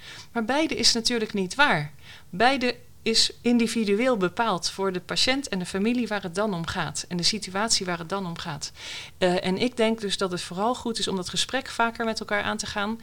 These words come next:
Beter met elkaar aan te gaan, die informatie beschikbaar te maken.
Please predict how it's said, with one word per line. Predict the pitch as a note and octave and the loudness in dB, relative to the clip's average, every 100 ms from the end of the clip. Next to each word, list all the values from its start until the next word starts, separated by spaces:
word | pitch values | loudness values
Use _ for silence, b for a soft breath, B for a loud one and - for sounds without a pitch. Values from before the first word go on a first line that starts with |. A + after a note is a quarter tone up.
| B B | B B
Beter | - G3+ A#3+ A#3 | 0 2 2 0
met | A#3 | -2
elkaar | G#3 G3+ | 0 2
aan | - F#3+ | 2 -2
te | - | -4
gaan, | G3 F#3 | -2 -2
die | F#3 | -2
informatie | F3+ F3 F3 G3 - A#3 | -4 -2 0 0 0 2
beschikbaar | G#3 G#3 - F3+ F3+ | 2 2 -2 -4 -4
te | F3+ | -4
maken. | E3 E3+ F3+ | -4 -4 -8